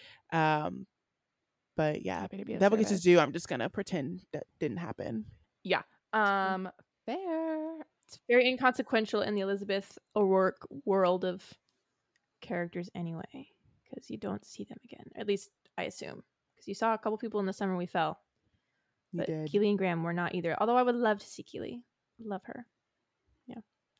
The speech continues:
Speaker 1: Graham can stay home.
Speaker 2: <laughs> My
Speaker 3: Yeah,
Speaker 2: disappointment
Speaker 3: Dad.
Speaker 2: of this,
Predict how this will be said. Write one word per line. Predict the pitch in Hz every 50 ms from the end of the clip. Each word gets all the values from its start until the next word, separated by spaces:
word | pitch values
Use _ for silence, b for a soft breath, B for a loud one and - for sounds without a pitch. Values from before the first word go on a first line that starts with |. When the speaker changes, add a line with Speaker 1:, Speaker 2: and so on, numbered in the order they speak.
| _
Speaker 1:
Graham | - 185 170 165 165
can | 160 - 170 165
stay | - - 160 156
home. | 147 147 147 147 147 156 _ _ _ _ _ _ _ _ _ _ _ _ _ _ _ _ _ _ _ _ _ -
Speaker 2:
<laughs> | - - - - - - - - _ _ _ _ _ _ - - - - - - _ -
My | 233 196 190 196
Speaker 3:
Yeah, | 185 - -
Speaker 2:
disappointment | 262 302 269 262 269
Speaker 3:
Dad. |
Speaker 2:
of | 247 220
this, | 226 226 - -